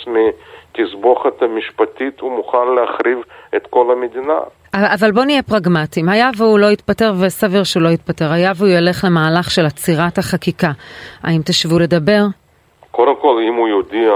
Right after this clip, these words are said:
Speaker 1: על הקפאת ה-, כל ההליכים בכנסת, אמרנו מראש, יש מתווה הנשיא, צריך להתכנס בבית הנשיא,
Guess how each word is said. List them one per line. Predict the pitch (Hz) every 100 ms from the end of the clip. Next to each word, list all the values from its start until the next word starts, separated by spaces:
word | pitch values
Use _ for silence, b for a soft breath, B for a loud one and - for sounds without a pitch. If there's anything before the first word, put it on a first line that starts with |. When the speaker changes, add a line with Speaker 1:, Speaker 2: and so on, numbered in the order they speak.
| 90 - -
Speaker 1:
על | 90 90
הקפאת | 85 - 101 107 107
ה-, | 107 95 92 87 85 82 82 82 78
כל | - 104 113 113
ההליכים | 104 92 87 - 104
בכנסת, | 90 - 104 127 233 147 - - B B B -
אמרנו | 90 95 107 117
מראש, | 123 131 135 113 101
יש | 107 -
מתווה | 101 92 95 101
הנשיא, | 92 87 - 147 139 -
צריך | 101 104 101
להתכנס | 101 90 - 95 101 95
בבית | 85 92 - 113 127 131
הנשיא, | 131 120 - - 123